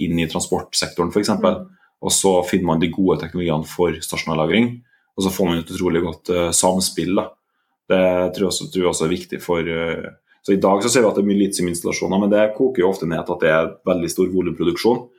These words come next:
Speaker 2: Mm.
Speaker 1: og en del, eh, det man kaller for B-celler da, eh, fra bilproduksjon for eksempel, som man sier ikke er bra nok for det eller sånn, og så går det til stasjonær lagring. Men det, og det er jo bra det at batteriene blir brukt, men det er ikke, når du ser hvilken skala vi skal opp i,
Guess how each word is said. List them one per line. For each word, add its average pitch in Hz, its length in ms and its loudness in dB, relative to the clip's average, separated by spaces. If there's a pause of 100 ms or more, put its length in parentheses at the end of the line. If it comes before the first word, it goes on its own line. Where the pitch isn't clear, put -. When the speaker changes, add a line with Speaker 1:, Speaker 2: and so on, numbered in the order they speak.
Speaker 2:
Mm. 220 220 -12
Speaker 1:
og 98 80 0
en 95 120 4
del, 92 420 2
eh, 87 760 0
det 92 80 0
man 87 100 0
kaller 87 160 2
for 85 120 0
B-celler 82 680 0
da, 101 180 0 (180)
eh, 90 240 -4
fra 85 680 0
bilproduksjon 87 540 -4
for 117 60 -6
eksempel, 123 280 0 (420)
som 92 200 0
man 85 120 -2
sier 82 200 -2
ikke 82 100 0
er 82 80 0
bra 82 140 2
nok 80 180 -4
for 85 100 0
det 85 120 2
eller 87 200 2
sånn, 151 280 0 (320)
og 95 80 -4
så 98 100 2
går 95 180 2
det 53 120 -14
til - 80 -2 (100)
stasjonær 85 220 -4
lagring. 90 340 0 (420)
Men 104 160 2
det, 104 140 4 (760)
og 107 80 -2
det 104 80 4
er 98 40 4
jo 85 80 0
bra 101 180 4
det 110 100 4
at 95 100 -2
batteriene 87 340 -4
blir 95 160 0
brukt, - 300 -10 (120)
men 98 180 2
det 98 160 4
er 85 160 2
ikke, 90 440 -4
når 95 140 2
du 95 60 2
ser 90 240 0
hvilken 90 260 0
skala 85 440 0
vi 92 80 -4
skal - 180 -4
opp - 240 -6
i, - 160 -4